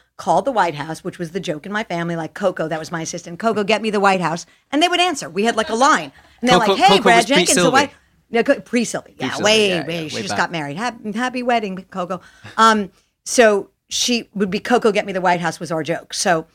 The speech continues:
Speaker 1: they'd get me the White House, and we had, like, this direct contact to the White House. And it was Brad Jenkins, who's now working with us as well a little bit.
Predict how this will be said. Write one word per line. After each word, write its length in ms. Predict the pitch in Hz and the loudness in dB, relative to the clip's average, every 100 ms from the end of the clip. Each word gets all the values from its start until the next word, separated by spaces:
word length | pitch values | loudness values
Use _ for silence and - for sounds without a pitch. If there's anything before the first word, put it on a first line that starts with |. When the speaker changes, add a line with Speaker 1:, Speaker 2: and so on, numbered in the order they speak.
| _ _ _ _ _ _ - | _ _ _ _ _ _ -4
Speaker 1:
they'd 120 | 165 | 2
get 120 | 220 | 4
me 80 | 285 | 6
the 80 | 285 | 6
White 180 | 196 180 | 6 4
House, 240 | 208 226 | 2 0
and 300 | 233 220 226 220 | -2 -2 -2 -2
we 140 | 254 | 0
had, 280 | 262 269 262 | 2 0 2
like, 180 | 254 262 | 0 0
this 160 | 269 | -4
direct 300 | - 240 247 | -2 -2 -2
contact 500 | - 254 440 233 190 | -2 -4 -2 -2 -2
to 60 | - | -4
the 80 | 208 | -2
White 220 | 220 359 | -2 0
House. 260 | 160 160 - | -4 -6 -8
And 280 | 208 202 190 | -4 -4 -4
it 80 | - | -6
was 140 | 196 | -10
Brad 260 | - 180 180 | -2 -2 -2
Jenkins, 460 | 170 147 185 202 - | -4 -6 -6 -8 -6
who's 320 | 185 170 - | -8 -8 -6
now 160 | 165 | -4
working 320 | 156 151 175 160 | -2 -6 -10 -12
with 100 | 160 | -12
us 160 | 147 | -12
as 120 | 151 156 | -12 -8
well 240 | 151 147 | -6 -4
a 20 | |
little 200 | 160 160 | -6 -4
bit. 200 | 175 240 | -2 -2